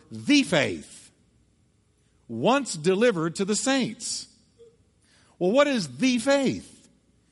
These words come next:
That there's only one way, that only one Messiah, Jesus Christ, died on the cross, shed his blood on my behalf,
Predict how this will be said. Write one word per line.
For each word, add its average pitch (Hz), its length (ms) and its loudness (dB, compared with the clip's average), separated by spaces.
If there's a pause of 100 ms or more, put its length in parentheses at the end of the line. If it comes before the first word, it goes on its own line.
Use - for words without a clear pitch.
(340)
That 160 80 0
there's 156 220 2
only 160 200 0
one 165 280 0
way, 98 400 -2 (640)
that 139 100 -4
only 170 180 2
one 180 220 0
Messiah, 165 420 0
Jesus 151 380 -4
Christ, 135 420 -2 (180)
died 156 200 4
on 160 80 -2
the 156 40 -6
cross, 151 300 0
shed 160 240 0
his 147 140 -4
blood 113 420 0 (680)
on 151 160 -2
my 160 200 2
behalf, 147 600 -4